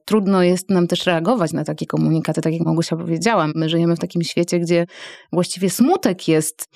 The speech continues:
passé, cierpienie różnego rodzaju i takie życiowe trudności. O tym się nie mówi, a jeśli się mówi, to raczej jest to taki monolog niż dialog.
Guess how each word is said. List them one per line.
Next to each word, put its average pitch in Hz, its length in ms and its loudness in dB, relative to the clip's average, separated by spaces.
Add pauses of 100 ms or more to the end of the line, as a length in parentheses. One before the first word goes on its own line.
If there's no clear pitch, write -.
(420)
passé, 170 440 0 (600)
cierpienie 220 580 2
różnego 170 360 4
rodzaju 165 720 2
i 175 100 -8
takie 185 360 0
życiowe 190 340 2
trudności. 202 840 0
O 151 80 -2
tym 160 140 -2
się 180 120 -4
nie 180 120 4
mówi, 208 500 2
a 165 100 -2
jeśli 156 260 -4
się 180 120 0
mówi, 180 520 2
to 185 100 -2
raczej 170 240 0
jest 170 140 0
to - 60 -12
taki - 260 -4
monolog 175 480 2
niż 160 160 0
dialog. - 460 -2